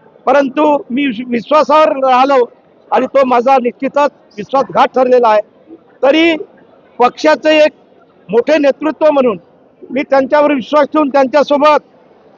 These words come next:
या राज्याचे सन्माननीय अध्यक्ष चंद्रशेखरजी बावनकुळे यांनी मला अमितच्या, अमितजी शाह साहेबाकडे नेलं. एक, एक तास चर्चा झाली आणि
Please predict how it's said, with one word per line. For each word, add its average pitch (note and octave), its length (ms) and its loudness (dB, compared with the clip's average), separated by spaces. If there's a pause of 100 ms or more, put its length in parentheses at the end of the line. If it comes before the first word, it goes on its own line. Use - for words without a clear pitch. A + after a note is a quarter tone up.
(540)
या C#4 300 2 (540)
राज्याचे C#4+ 640 0 (840)
सन्माननीय C#4+ 480 0
अध्यक्ष C#4+ 420 0 (1700)
चंद्रशेखरजी C#4 640 0
बावनकुळे C#4 520 0
यांनी C#4 340 0
मला C#4 300 2 (1300)
अमितच्या, C#4+ 440 2 (220)
अमितजी C4+ 400 -2
शाह C4+ 280 0
साहेबाकडे C#4 760 -2
नेलं. C#4+ 240 2 (880)
एक, B3+ 220 2 (300)
एक C4 240 2
तास D4 140 0 (100)
चर्चा C4 280 0
झाली C#4+ 280 0 (420)
आणि B3+ 140 -2